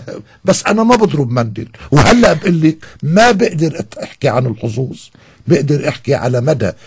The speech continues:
التزام الاتفاق الرباعي الذي تم والتحالف مع حلفائهم حول مسألة التسليم بحق المسيحية بالمناصفة الفعلية وتثبيتها بصرف النظر ما يتفضل به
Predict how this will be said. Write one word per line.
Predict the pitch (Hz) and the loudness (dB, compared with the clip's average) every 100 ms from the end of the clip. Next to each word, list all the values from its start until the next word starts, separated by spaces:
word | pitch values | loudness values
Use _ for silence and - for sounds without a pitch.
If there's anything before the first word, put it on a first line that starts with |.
| _ - | _ -2
التزام | 120 - 107 107 127 92 - - - | -2 0 -2 2 2 0 -6 -20 0
الاتفاق | 120 107 101 - - - 101 131 - | 2 2 -2 -10 -8 -4 0 0 0
الرباعي | 110 120 123 107 | -2 0 0 0
الذي | 110 104 107 | 0 0 -4
تم | - 95 78 - _ | -4 -4 -4 -12 _
والتحالف | - - - - 131 117 117 | -4 -2 -2 0 2 2 -2
مع | 110 | -6
حلفائهم | - 117 107 107 - 76 - - | -2 -2 0 -2 -2 -10 -12 -18
حول | - 113 104 | -2 2 4
مسألة | 127 - - 87 82 _ _ - | 2 0 -6 -8 -8 _ _ -6
التسليم | 113 - 113 - 139 117 | -6 -2 -4 0 2 2
بحق | 101 - 131 - | 0 -4 -6 -2
المسيحية | 120 113 - - 123 117 | 0 0 -2 -4 -2 0
بالمناصفة | 117 113 139 131 123 | 0 0 0 0 -2
الفعلية | 113 - - 110 73 - - - | -6 -6 -4 -4 -4 -10 -14 0
وتثبيتها | - - - 139 202 - 220 240 - - _ _ _ _ - | 0 2 0 2 2 4 4 4 0 -20 _ _ _ _ -2
بصرف | 135 208 226 - | 0 4 2 4
النظر | 208 190 165 165 | 4 4 4 2
ما | 156 156 | 0 -2
يتفضل | 147 143 156 127 135 | -2 -4 -4 -4 -6
به | 139 135 131 | -4 -6 -6